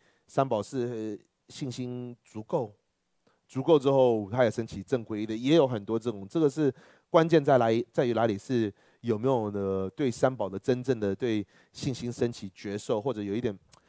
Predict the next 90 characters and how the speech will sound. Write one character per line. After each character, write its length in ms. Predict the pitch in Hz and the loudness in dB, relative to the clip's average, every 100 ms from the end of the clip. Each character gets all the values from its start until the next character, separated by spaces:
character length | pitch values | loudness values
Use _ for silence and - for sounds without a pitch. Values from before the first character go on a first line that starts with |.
| - | -12
我 80 | - | -8
们 80 | 151 | -6
所 140 | 139 | 0
谓 80 | 180 | 2
的 80 | 160 | 2
觉 260 | - 120 | 0 0
受 140 | 127 151 | 2 0
是 80 | 147 | 0
什 80 | |
么？ 80 | 107 | -6
是 200 | 104 147 - _ - | -4 -4 -6 _ -8
有 80 | |
没 80 | 110 | -4
有 60 | 160 | -2
那 80 | 160 | -4
种 140 | 117 | -6
真 220 | - 151 | 0 0
正 180 | 151 147 | 2 0
的 160 | 110 98 - _ _ | 0 -4 -6 _ _
体 280 | - - 95 | -20 -14 -10
悟 240 | 110 123 | -6 -6
啊？ 120 | 92 85 | -8 -8
有 80 | 110 | -4
没 60 | |
有 60 | 127 | -2
真 160 | 135 165 | 0 0
正 120 | 139 | 0
那 80 | 147 | 0
个 100 | 120 | -2
感 260 | 113 98 | -2 -4
觉 240 | 98 101 98 | -10 -8 0
啦？ 180 | 104 95 _ 139 | 0 0 _ -8
以 80 | 143 | 0
前 120 | 151 | 2
因 60 | 208 | 4
为 40 | |
我， 160 | 156 117 | 2 0
我 120 | 123 | 0
为 100 | 123 | 0
什 100 | 165 | 0
么 60 | 120 | -2
这 100 | 120 | -6
么 80 | 143 | -6
多 160 | 127 | -4
在， 200 | 127 - | -2 0
一 60 | 135 | 0
直 60 | 143 | 2
在 140 | 135 | 2
解 180 | 131 101 | 2 -4
释 140 | - | -6
这 80 | 127 | -4
个？ 80 | 139 | -2
因 80 | 170 | 0
为 60 | |
我， 220 | 160 107 101 _ _ - | 0 0 -2 _ _ -14
我， 180 | - 123 - | 0 0 0
我 160 | 117 | -2
记 120 | 117 | 2
得 80 | 151 | 4
我 100 | 127 | 4
小 160 | 131 95 | 2 -2
时 140 | - | -4
候 140 | 113 120 | -2 0
在 120 | 123 | 0
寺 240 | - 123 | -2 -4
院， 160 | 120 110 - _ _ _ | -2 -4 -8 _ _ _
常 140 | 131 | 4
常 120 | 131 | 6
有 80 | 143 | 6
人 100 | 120 | 4
说 160 | 127 156 - - | 2 -2 -4 -10
：“啊， 160 | 170 | -8
你 80 | 160 | -4
要 160 | 147 180 | -4 -2
升 140 | 185 | -4
起 140 | 170 117 | -6 -10
觉 240 | - 120 | -4 -4
受 180 | 131 180 | 0 2
啊。” 60 | 135 | 4
然 40 | |
后 60 | 190 | 4
我 100 | 151 | 2
说 220 | 180 202 - _ _ _ | 0 -2 -2 _ _ _
：“什 140 | - | -6
么 80 | 190 | -2
叫 100 | 226 | 0
做 120 | 180 | 0
觉 200 | - 113 | -2 -4
受 260 | 113 151 113 | 2 4 4
啊？ 220 | 101 | 2